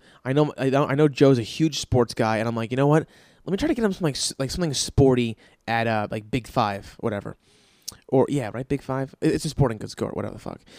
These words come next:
So I'm walking around and I'm like, "Oh, cool." I see, like, a little Nerf football. I'm like, "This is perfect." It's, like, soft.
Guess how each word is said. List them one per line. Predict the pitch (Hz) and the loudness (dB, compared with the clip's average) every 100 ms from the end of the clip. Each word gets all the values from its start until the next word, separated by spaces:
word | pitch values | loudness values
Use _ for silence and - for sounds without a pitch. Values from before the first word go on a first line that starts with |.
| - - | -20 -6
So | - 160 147 _ _ _ - | 4 6 4 _ _ _ -2
I'm | 143 | 6
walking | 185 202 190 | 8 8 6
around | 170 160 156 | 6 6 4
and | 139 | 2
I'm | 135 | 0
like, | 143 | 0
"Oh, | 254 247 | 0 0
cool." | - 226 | 4 4
I | |
see, | 165 185 | 6 6
like, | 156 | 6
a | |
little | 156 165 160 | 8 8 8
Nerf | 151 156 156 | 10 8 8
football. | - 151 165 156 139 | 4 6 8 8 8
I'm | |
like, | 135 131 | 4 -2
"This | 156 | -4
is | 156 | -4
perfect." | - - 151 139 107 - | 2 2 2 -6 -10 -12
It's, | 120 | -10
like, | 117 | -8
soft. | - 190 180 185 - | 0 6 8 8 4